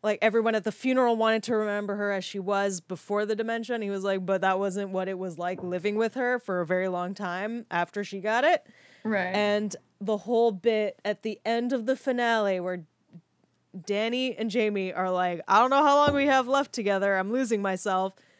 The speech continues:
Speaker 2: Uh-huh.
Speaker 1: And it was just like, "But as long as we're together." And then they weren't. And that part hurt. But I was like,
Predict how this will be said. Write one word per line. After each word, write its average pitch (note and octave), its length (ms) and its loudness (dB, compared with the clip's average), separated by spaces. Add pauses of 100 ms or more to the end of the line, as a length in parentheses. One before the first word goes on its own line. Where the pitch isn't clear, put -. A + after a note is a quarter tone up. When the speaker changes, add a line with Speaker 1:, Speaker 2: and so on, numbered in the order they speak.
(200)
Speaker 2:
Uh-huh. G3 300 -4 (160)
Speaker 1:
And F#3+ 100 -2
it - 80 -6
was F#3 160 -8
just G#3 280 -2
like, E3+ 320 -6
"But A3+ 140 -4
as A#3+ 180 -2
long D4+ 280 -2
as B3 160 -4
we're C4+ 160 -4
together." G3+ 800 -4 (880)
And D#4+ 140 4
then D#4+ 160 6
they D4+ 140 0
weren't. A#3 420 0 (320)
And G#3+ 180 -4
that B3+ 180 2
part C#4+ 260 2
hurt. G#3 280 -2 (300)
But G3 120 -12
I G3 40 -8
was G#3+ 140 -6
like, G#3 380 2